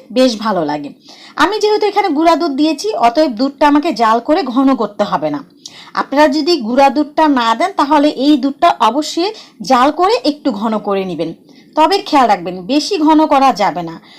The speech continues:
দুধটা যদি বেশি ঘন হয়ে যায়, তাহলে কিন্তু পিঠা ভিজবে না আর পিঠাটা শক্ত থেকে যাবে। দুধটা ভালোভাবে জাল করা হয়ে গেলে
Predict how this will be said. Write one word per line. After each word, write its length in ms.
দুধটা 420
যদি 320
বেশি 340
ঘন 340
হয়ে 320
যায়, 220
তাহলে 360
কিন্তু 440
পিঠা 360
ভিজবে 440
না 80
আর 300
পিঠাটা 460
শক্ত 340
থেকে 340
যাবে। 280
দুধটা 340
ভালোভাবে 520
জাল 280
করা 300
হয়ে 300
গেলে 240